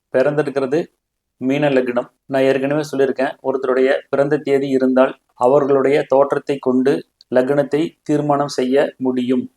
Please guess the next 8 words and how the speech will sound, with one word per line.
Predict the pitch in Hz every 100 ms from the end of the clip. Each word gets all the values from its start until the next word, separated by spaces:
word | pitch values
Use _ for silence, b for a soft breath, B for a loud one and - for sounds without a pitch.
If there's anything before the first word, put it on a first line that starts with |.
| _ _ _ _ -
மேலும் | 123 131 139 165 _ _ _ _ -
அவர்களுடைய | 123 143 143 135 135 123
வாழ்வில் | 135 147 156 143
நடந்த | 127 135 143
முக்கியமான | 131 - 139 143 139 123
நிகழ்வுகளை | 123 139 127 135 - _ _ _ _ -
சி | - 147 156
ஆர் | 156